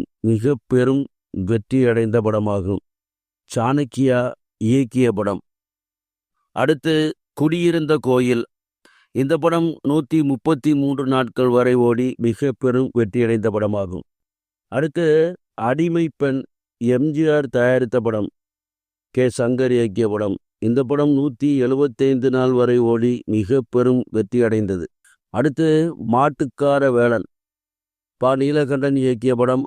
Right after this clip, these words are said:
இந்த படம் நூத்தி எண்பத்தி ஆறு நாட்கள் வரை ஓடி மாபெரும் வெற்றி அடைந்தது.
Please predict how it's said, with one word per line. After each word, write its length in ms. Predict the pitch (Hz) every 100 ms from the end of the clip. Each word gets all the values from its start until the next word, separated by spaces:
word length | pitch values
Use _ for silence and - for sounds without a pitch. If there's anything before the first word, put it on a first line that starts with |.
| -
இந்த 240 | - 120 131
படம் 360 | 143 156 151 156 165 -
நூத்தி 380 | 135 151 - 151
எண்பத்தி 520 | 131 131 147 120 143 143 135
ஆறு 200 | 127 127
நாட்கள் 440 | 131 123 120 127
வரை 200 | 123 123 120
ஓடி 300 | 117 117 120 120 - -
மாபெரும் 560 | 107 120 117 123 120
வெற்றி 240 | 110 95 117
அடைந்தது. 460 | 107 101 92 92